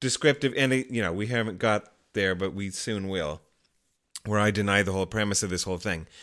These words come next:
But, so I'm not saying it's something to be proud of. But I would also dispute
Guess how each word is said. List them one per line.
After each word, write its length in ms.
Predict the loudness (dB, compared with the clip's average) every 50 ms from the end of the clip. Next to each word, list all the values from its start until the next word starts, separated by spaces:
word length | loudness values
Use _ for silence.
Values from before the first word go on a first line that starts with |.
| -20 -4 _
But, 200 | 2 2 2 0 -8 -16 -2
so 140 | 6 6 8
I'm 100 | 10 10
not 200 | 8 8 8 6
saying 380 | 4 4 6 6 4 2 0 -4
it's 140 | -4 -2
something 300 | -2 -2 -4 -4 -6 -6
to 60 | -2 -2
be 100 | -4 -4
proud 300 | -2 -4 -4 -4 -4 -8
of. 200 | -12 -16 -20 _ _ _ _ _ _ _ _ _ _ _ _ _ _ _ _ _ -20 -20 _ _ _ _ _ _ _ _ _ 2
But 300 | 4 4 4 2 0 -2
I 120 | 2 4 4
would 140 | 6 6 6
also 400 | 6 4 4 2 2 2 0 0
dispute 720 | 0 0 0 0 -2 -2 -2 -2 0 0 0 -2 -4 -10